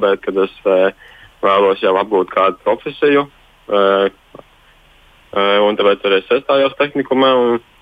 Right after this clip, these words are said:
un tāpēc arī tas tagad tālāk domāju pēc tehnikumā. Ir no sākuma, nu, man tehnikuma laikā vēl jāatrod tā praksa, kas arī varbūt Liepājā būs tā, ne īpaši viegli manai profesijai,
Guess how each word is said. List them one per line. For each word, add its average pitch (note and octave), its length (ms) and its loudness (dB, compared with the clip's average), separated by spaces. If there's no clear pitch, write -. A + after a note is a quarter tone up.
un G#2+ 360 2
tāpēc G2+ 340 0
arī G2+ 280 0
tas F#2+ 180 0
tagad G2 240 0
tālāk F#2+ 340 0
domāju F#2+ 320 -2
pēc F2+ 220 -4
tehnikumā. F#2+ 640 -2
Ir G#2 80 0
no F#2+ 140 2
sākuma, F#2+ 560 -2
nu, A#2+ 220 2
man G#2 160 0
tehnikuma G#2 500 -2
laikā G#2 160 -2
vēl G2+ 160 2
jāatrod G2 400 -2
tā G2 100 -4
praksa, C#3 580 -2
kas - 300 -10
arī A#2 220 0
varbūt A2+ 320 0
Liepājā G#2+ 460 0
būs A2 320 -4
tā, G2 160 2
ne A2 240 0
īpaši A2 340 -4
viegli A2+ 420 2
manai A2 340 -2
profesijai, A2+ 640 -2